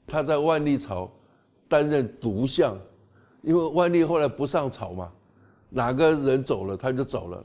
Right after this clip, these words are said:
他也不管了，所以到最后内阁变成他一个人首相，没有副相了，所以他在当时的权力是很大。但是他最重要的贡献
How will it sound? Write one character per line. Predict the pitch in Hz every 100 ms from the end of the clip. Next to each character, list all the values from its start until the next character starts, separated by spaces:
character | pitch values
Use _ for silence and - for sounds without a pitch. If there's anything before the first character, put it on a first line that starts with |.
| - _
他 | - 127
也 | 107
不 | 90 - 147
管 | - 90
了， | 85 90 - _ _ _ _ _
所 | - 147
以 |
到 | 151 160
最 | 151 175
后 | 156 139
内 | 151 190 170 123
阁 | - 98 101
变 | 147 143
成 | 127
他 | 123 147 151
一 | 143 175
个 | 160
人 | 104 110
首 | - 95
相， | 110 104
没 | 113 139
有 | 160 110
副 | - - 123
相 | 113 131 101
了， | 85 87 _ _ _ _ _ _ _ _
所 | _ 147
以 | 139
他 | 110 143 139 - _ _ _ _ _
在 | 160 135
当 | 156 135
时 | 131 110
的 | 104
权 | - 110 113
力 | 131
是 | 113 127
很 | - 90
大。 | 80 104 87 _ _ _ _ _ _
但 | - 151
是 |
他 | 143 147
最 | 160 143
重 | 151
要 | 131
的 |
贡 | 113 151 127
献 | 120 139 104